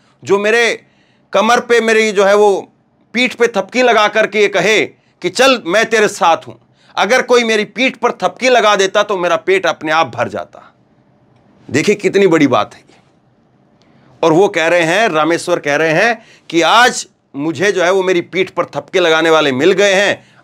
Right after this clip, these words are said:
आप मिल गए हैं मुझे, अब मेरी भगवान से लड़ाई खत्म हो गई है, अब मैं भगवान से नहीं लड़ूंगा।" कितनी बड़ी बात कही है ये, ये कोई सहज बात नहीं है। और ऐसी चीज़ें माहौल लूट लेती हैं,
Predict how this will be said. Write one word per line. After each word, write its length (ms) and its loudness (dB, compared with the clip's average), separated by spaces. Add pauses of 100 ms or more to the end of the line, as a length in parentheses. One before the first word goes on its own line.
(120)
आप 320 2
मिल 160 2
गए 200 2
हैं 100 2
मुझे, 400 -2 (480)
अब 80 0
मेरी 200 0
भगवान 400 2
से 100 -6
लड़ाई 300 0
खत्म 300 -6
हो 180 -12
गई 200 -20
है, 180 -20 (600)
अब 80 2
मैं 140 2
भगवान 400 2
से 140 -4
नहीं 180 0
लड़ूंगा।" 460 -6 (440)
कितनी 320 0
बड़ी 280 2
बात 260 2
कही 220 -2
है 60 -2
ये, 220 -10 (800)
ये 100 0
कोई 220 0
सहज 420 2
बात 280 2
नहीं 180 -2
है। 400 -2
और 260 -2 (340)
ऐसी 360 0
चीज़ें 440 0 (340)
माहौल 480 2
लूट 320 0
लेती 280 -6
हैं, 200 -20